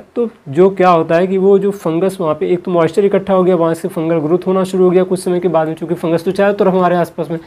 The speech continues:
वो इकट्ठे हो जाते हैं वहाँ पे। अब जो growth होनी शुरू हो जाती है और वापस जब वही हम हवा अंदर लेते हैं तो वो हमारे फेफड़े के अंदर जा कर के मात्रा उसकी बढ़ जाती है, Quantity। चूँकि आप जानते हैं कि इसका growth बहुत तेज़ी से होता है, Virus है, bacteria है, fungus है,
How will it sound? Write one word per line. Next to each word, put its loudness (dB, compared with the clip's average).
वो 6
इकट्ठे 0
हो -8
जाते -6
हैं -6
वहाँ -8
पे। -14
अब 2
जो 2
growth 4
होनी 2
शुरू 0
हो 2
जाती 2
है 4
और 2
वापस 2
जब -2
वही 0
हम -6
हवा -2
अंदर 2
लेते 2
हैं -2
तो -4
वो 2
हमारे -2
फेफड़े 0
के -2
अंदर 0
जा 2
कर -4
के 0
मात्रा 2
उसकी -2
बढ़ -2
जाती -8
है, 0
Quantity। -2
चूँकि 0
आप 4
जानते 0
हैं 4
कि -2
इसका 0
growth 2
बहुत 0
तेज़ी 2
से -8
होता -10
है, -14
Virus 0
है, -4
bacteria 0
है, -6
fungus -4
है, -12